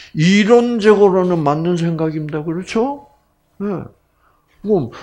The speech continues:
누가 하나님을 죽여도 뭐예요? 하나님은 어떻게? 죽어주는 거예요.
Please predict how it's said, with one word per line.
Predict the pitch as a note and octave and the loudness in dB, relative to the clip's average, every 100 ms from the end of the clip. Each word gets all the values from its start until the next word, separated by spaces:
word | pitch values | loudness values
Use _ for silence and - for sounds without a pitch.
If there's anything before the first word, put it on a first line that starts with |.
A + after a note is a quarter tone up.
| - | -2
누가 | D#3 G3 G3+ | 0 4 4
하나님을 | F3 F#3+ G#3 G3+ F#3+ E3 | 4 4 4 4 2 2
죽여도 | E3+ E3 G3 F#3 E3 | 0 4 4 4 2
뭐예요? | C#3 B2 | 2 0
하나님은 | A2 D#3 D3 A#2+ A2+ E3 E3 | 2 4 4 2 0 -4 -4
어떻게? | B2 - - F#2 - _ _ _ - - _ _ _ _ _ _ _ _ _ _ _ _ - | -4 -4 -6 -8 -10 _ _ _ -20 -20 _ _ _ _ _ _ _ _ _ _ _ _ -12
죽어주는 | - E3+ D3+ - D#3 D#3 D3 | -6 -2 -2 -2 -6 -8 -10
거예요. | C#3 B2 | -14 -18